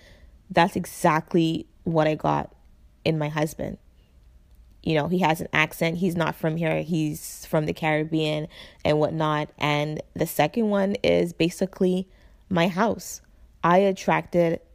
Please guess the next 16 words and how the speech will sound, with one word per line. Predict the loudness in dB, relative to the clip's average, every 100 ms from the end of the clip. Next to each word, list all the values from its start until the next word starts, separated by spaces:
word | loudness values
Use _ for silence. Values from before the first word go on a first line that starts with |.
| -4
the | -2
house | -2 0 0 0 -2
that | -2
I'm | -2 -8
currently | -6 -2 -2 -2 -4 -2
living | -2 0 -2 -6 -4
in. | -4 -4 -6
It's | -6 -6
my | -6 -4 -2 -4
house, | -2 -2 -2 -6 -16 -20 -18 -4
my | 0 2 0
home. | 0 -2 -2 -4
I'm | -4 -2
not | -2 -2
renting | -2 -2 0 -2 0
it. | -2 -6